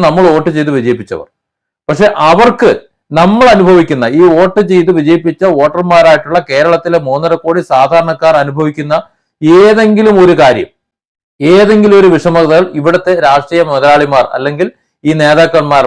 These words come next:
മന്ത്രിമാർ, സഖാവ് പിണറായി മുതൽ താഴേക്കുള്ള ആരെങ്കിലും അനുഭവിക്കുന്നുണ്ടോ? ഒന്ന്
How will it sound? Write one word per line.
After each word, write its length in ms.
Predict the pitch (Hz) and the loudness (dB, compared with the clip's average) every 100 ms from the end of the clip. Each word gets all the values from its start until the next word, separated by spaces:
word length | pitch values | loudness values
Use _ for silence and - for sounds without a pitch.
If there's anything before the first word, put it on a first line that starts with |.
| 131 | -2
മന്ത്രിമാർ, 540 | 139 147 160 156 143 - _ _ _ _ - | -4 -2 -2 0 0 -2 _ _ _ _ -4
സഖാവ് 260 | 139 160 143 | 0 0 0
പിണറായി 340 | 143 147 165 160 | 0 2 2 2
മുതൽ 160 | 147 151 147 | -2 -2 0
താഴേക്കുള്ള 400 | 139 147 139 143 139 | 0 0 0 2 2
ആരെങ്കിലും 340 | 135 135 139 131 | 0 -8 -10 -10
അനുഭവിക്കുന്നുണ്ടോ? 600 | 131 127 123 117 98 90 - _ _ _ _ _ _ | -8 -6 -6 -12 -12 -14 -16 _ _ _ _ _ _
ഒന്ന് 100 | 143 | -8